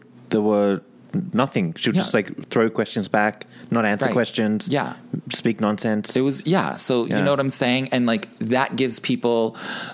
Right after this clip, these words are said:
Speaker 2: ammunition to say negative things
Speaker 1: Yeah.
Speaker 2: or blah, blah, blah.
Speaker 1: Or even just, like, watch those interviews and be like, "Oh, she's crazy."
Speaker 2: Oh, exactly.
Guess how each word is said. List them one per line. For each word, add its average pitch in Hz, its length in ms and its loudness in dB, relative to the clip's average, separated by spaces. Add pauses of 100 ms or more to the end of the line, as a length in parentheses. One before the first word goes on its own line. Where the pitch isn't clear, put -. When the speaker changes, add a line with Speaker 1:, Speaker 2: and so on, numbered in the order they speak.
(140)
Speaker 2:
ammunition 123 800 2
to 131 240 0
say 110 240 0
negative 92 440 0
things 87 460 0
Speaker 1:
Yeah. 95 160 2
Speaker 2:
or 92 60 0
blah, 92 240 0
blah, 90 140 0
blah. 80 360 0 (220)
Speaker 1:
Or 190 120 4
even 226 160 2
just, 208 80 0
like, 160 160 2
watch 147 220 0
those 135 160 4
interviews 160 360 2
and 120 40 -4
be 123 60 2
like, 110 200 0
"Oh, 127 120 2
she's - 160 -6
crazy." 90 420 0 (480)
Speaker 2:
Oh, 143 160 4
exactly. 175 580 0